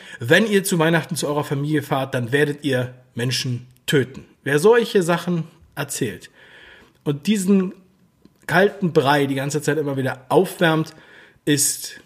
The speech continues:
gemeingefährlich für unsere Gesellschaft. Und nochmal einen schönen Gruß an Mirko Drotschmann, Mister Wissen to go, der ja gesagt hat, also Diktatur für uns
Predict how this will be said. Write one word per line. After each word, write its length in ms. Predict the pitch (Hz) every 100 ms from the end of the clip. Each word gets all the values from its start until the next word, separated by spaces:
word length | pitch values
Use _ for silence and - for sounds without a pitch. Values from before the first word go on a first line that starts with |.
| -
gemeingefährlich 800 | 139 135 156 185 - 156 151 147
für 300 | 165 151 156
unsere 320 | 180 175 156
Gesellschaft. 580 | 147 135 156 - 165 170
Und 60 |
nochmal 240 | 151 147 151
einen 100 | 147
schönen 260 | 196 196
Gruß 220 | 170 185 175
an 120 | 165
Mirko 240 | 196 202
Drotschmann, 480 | 165 226 - 180 160
Mister 240 | 160 165 156
Wissen 220 | 190 180
to 100 | 139
go, 380 | 131 156 185 - - - - _
der 100 | 151
ja 120 | 160
gesagt 460 | 156 139 139 156 -
hat, 280 | 151 - - _ _ _
also 380 | 131 135 127 127 -
Diktatur 800 | 156 - 147 - 196 196 196 -
für 200 | - 160
uns 520 | - 147 165 - -